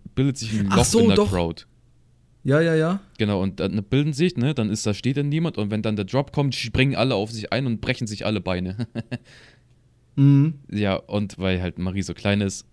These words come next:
Speaker 1: sind wir halt, haben wir versucht,
Speaker 2: <laughs>
Speaker 1: irgendwo einen Spot zu suchen, wo wir nicht unsere Beine brechen.
Speaker 2: <laughs>
Speaker 1: Und dann, äh, stand da so eine Frau,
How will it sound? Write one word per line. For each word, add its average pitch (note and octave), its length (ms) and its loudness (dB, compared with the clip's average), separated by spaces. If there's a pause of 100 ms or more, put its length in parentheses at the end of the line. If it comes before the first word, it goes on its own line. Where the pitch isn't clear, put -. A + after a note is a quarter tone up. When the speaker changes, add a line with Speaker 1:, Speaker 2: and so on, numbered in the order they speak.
(180)
Speaker 1:
sind F#2+ 180 -6
wir F2+ 120 -2
halt, F2 180 -2 (180)
haben F#2+ 200 0
wir F2+ 80 6
versucht, F#2 320 -2
Speaker 2:
<laughs> - 0 -
Speaker 1:
irgendwo G2 200 0 (280)
einen A2+ 120 -4
Spot G#2 220 -2
zu G#2 160 -8
suchen, A#2 300 -6
wo F#2+ 160 -8
wir F2 180 -6 (260)
nicht G2 200 -6
unsere C3+ 260 -6
Beine C3+ 260 -2
brechen. - 380 -4 (220)
Speaker 2:
<laughs> - 240 -20
Speaker 1:
Und G2 100 -6
dann, G2 280 -4 (380)
äh, G#2 140 -4
stand A#2+ 260 -4
da B2 40 -2
so A2 100 -6
eine G2 120 -6
Frau, G2+ 500 -6